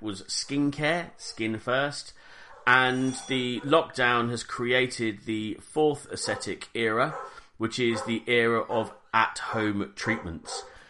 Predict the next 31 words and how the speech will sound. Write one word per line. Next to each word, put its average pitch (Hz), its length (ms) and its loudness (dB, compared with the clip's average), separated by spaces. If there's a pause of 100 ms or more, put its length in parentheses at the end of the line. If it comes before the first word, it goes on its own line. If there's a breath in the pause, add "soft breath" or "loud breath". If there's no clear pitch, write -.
(120)
Um, 131 440 4 (840 loud breath)
you 139 200 2
can 135 260 2
hear 160 240 4
it 151 100 2
all 160 200 2
kicking 156 320 -2
off 139 180 0
in 135 100 0
the 120 60 2
background, 139 800 2
and 127 80 0 (100)
actually, 175 400 0
do 160 140 -4
you 160 40 0
know 160 80 2
what? 165 360 2
It - 220 -6
kind 151 240 2
of 123 120 -2
really 139 260 -2
reinforces 117 760 -2
my 98 160 0
point, 85 340 -6 (400 loud breath)
is 117 280 4
here 175 140 4
we 156 140 2
are 131 160 6
listening 120 340 -2
to 110 80 -10
this, 110 280 -4